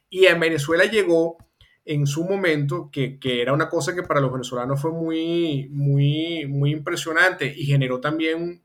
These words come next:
algún ruido en la comunidad internacional, que es que llegó una cuadrilla de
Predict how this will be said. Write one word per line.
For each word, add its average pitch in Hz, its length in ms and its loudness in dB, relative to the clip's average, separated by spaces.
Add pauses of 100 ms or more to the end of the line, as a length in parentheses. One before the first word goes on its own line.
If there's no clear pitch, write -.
algún 151 400 -4
ruido 165 300 -2
en 165 180 -6
la 151 160 -10
comunidad 139 300 -2
internacional, 165 720 -2 (580)
que 160 100 0
es 143 60 0
que 185 80 6
llegó 180 160 6
una 170 140 4
cuadrilla 170 380 4
de 196 60 4